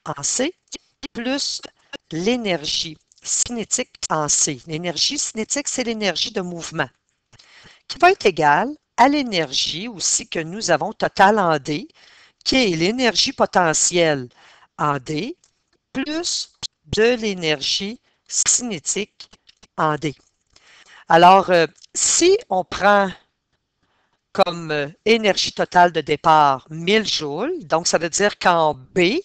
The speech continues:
nous avons aussi une énergie totale en B qui va être de mille joules.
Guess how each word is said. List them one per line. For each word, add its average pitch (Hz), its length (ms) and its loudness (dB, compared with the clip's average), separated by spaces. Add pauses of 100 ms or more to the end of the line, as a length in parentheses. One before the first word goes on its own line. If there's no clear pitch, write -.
(540)
nous 240 260 -4
avons 175 320 2
aussi 175 420 -4 (360)
une 214 220 -6
énergie 170 640 -4 (400)
totale 170 680 6 (440)
en 151 240 0
B 139 260 -4 (340)
qui - 120 -18
va 147 160 0
être 131 100 -12
de 143 120 -6
mille 135 280 -8
joules. 196 560 -8